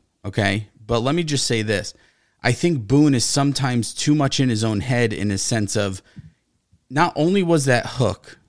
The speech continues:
and he'll never say this to the media, but not only was that hook because Olsen took him deep in the first inning, that hook is because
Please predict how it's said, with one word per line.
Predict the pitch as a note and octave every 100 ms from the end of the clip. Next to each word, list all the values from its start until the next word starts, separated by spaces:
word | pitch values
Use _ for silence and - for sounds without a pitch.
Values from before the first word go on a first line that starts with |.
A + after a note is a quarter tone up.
| _ _
and | C3+ D3+
he'll | E3
never | F#3 E3+
say | - A2
this | G#2 -
to | G#2
the | F#2
media, | F#2+ - F#2+ F#2 - _ _ _ _ -
but | F3
not | F3+ -
only | G3 G3
was | F3 C#3+
that | A#2 G#2+
hook | C#3+ -
because | A2 B2 G2+
Olsen | A2+ A2+ G#2
took | A2 G#2
him | F#2+
deep | F#2+ A#2 A#2+
in | G#2
the | G2
first | - G2 - D3+
inning, | D#3 F#2 G2 - _ _ _ _
that | - E3+ -
hook | G3+ G#3
is | D#3 A#2+
because | B2 A#2 C3 B2 A#2+